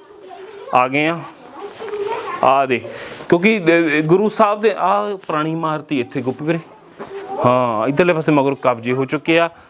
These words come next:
ਆਪਾਂ, ਮੈਨੂੰ ਲੱਗਦਾ ਇਹਦਾ ਗੇਟ ਦੂਜੇ ਪਾਸੇ ਹੋਊਗਾ, ਉਸ ਗੇਟ ਵਾਲੇ ਪਾਸੇ ਵੀ ਚੱਲਦੇ ਆ ਤੇ ਨਾਲ ਦੀ ਨਾਲ ਆਪਾਂ ਇਤਿਹਾਸ ਦੀ ਸਾਂਝ ਵੀ ਪਾਉਂਦੇ ਜਾਵਾਂਗੇ। ਤੇ ਇੱਧਰਲੇ ਅੰਦਰਲੇ ਪਾਸੇ ਚੱਲੇ ਆ, ਇੱਕ ਹੋਰ ਇਮਾਰਤ ਆ, ਪੁਰਾਣਾ ਹੀ ਦਰਵਾਜ਼ਾ ਲੱਗਿਆ ਹੋਇਆ ਵਾ, ਪੱਥਰ ਦੀਆਂ ਪੌੜੀਆਂ ਨੇ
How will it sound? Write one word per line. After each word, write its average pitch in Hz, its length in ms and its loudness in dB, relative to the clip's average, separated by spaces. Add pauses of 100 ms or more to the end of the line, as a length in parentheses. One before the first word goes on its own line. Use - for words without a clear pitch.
(140)
ਆਪਾਂ, 170 160 0
ਮੈਨੂੰ 170 180 0
ਲੱਗਦਾ 175 140 2
ਇਹਦਾ 185 220 0
ਗੇਟ 143 280 -4
ਦੂਜੇ 131 280 -2
ਪਾਸੇ 143 340 -4
ਹੋਊਗਾ, 131 460 0 (240)
ਉਸ 175 300 2
ਗੇਟ 143 200 -2
ਵਾਲੇ 131 220 2
ਪਾਸੇ 131 360 -4
ਵੀ 160 200 -6 (280)
ਚੱਲਦੇ 135 300 2
ਆ 151 40 0
ਤੇ 170 100 -2
ਨਾਲ 143 220 0
ਦੀ 143 60 -8
ਨਾਲ 139 140 -4
ਆਪਾਂ 139 220 -2
ਇਤਿਹਾਸ 131 440 -4
ਦੀ 131 100 -6
ਸਾਂਝ 139 340 -6
ਵੀ 147 200 -4 (100)
ਪਾਉਂਦੇ 127 260 0
ਜਾਵਾਂਗੇ। 92 440 -6 (880)
ਤੇ 139 360 4
ਇੱਧਰਲੇ 151 280 2
ਅੰਦਰਲੇ 139 300 2
ਪਾਸੇ 135 240 0
ਚੱਲੇ 123 320 2
ਆ, 139 60 -2
ਇੱਕ 143 200 -12
ਹੋਰ 123 100 0
ਇਮਾਰਤ 131 340 2
ਆ, 120 40 -2
ਪੁਰਾਣਾ 113 280 -2
ਹੀ 113 60 -4
ਦਰਵਾਜ਼ਾ 107 400 -2
ਲੱਗਿਆ 110 280 0
ਹੋਇਆ 117 220 -4
ਵਾ, 123 220 -6 (1000)
ਪੱਥਰ - 300 2
ਦੀਆਂ 120 220 4
ਪੌੜੀਆਂ 113 480 0
ਨੇ 131 120 -6